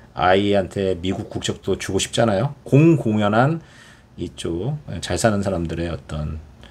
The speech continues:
그 선택 중에 하나인데 또 자식은 또 미국에서 낳아야 돼.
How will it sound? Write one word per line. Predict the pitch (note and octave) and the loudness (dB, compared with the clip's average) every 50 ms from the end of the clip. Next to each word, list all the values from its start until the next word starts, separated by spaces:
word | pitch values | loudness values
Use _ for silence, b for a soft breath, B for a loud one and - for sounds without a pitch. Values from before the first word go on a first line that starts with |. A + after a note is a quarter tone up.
| B B B B | B B B B
그 | - - | -12 -4
선택 | - - F#3 G3 G#3+ F3 B2 G2 E2+ - - - - _ | 0 0 2 2 4 2 4 2 0 -2 -6 -12 -16 _
중에 | - - F2 D#2+ | -12 -10 -6 -4
하나인데 | A#2+ B2 G2+ D#2 D2+ D#2 - A2 G#2 F2+ F2+ - _ b b b b b b b b b b - | -2 -2 -2 -2 -4 -4 -4 -6 -6 -6 -10 -14 _ b b b b b b b b b b -8
또 | - | -6
자식은 | C3 - A#2+ A#2+ - C#3+ C3 | -4 -2 -2 0 2 2 2
또 | B2+ | 2
미국에서 | G#2+ G2 G2 G2+ G2 F#2+ - G2+ | 2 0 0 -2 -2 -4 -6 -6
낳아야 | F2 E2+ E2 - | -6 -6 -6 -6
돼. | - - - - | -8 -10 -10 -12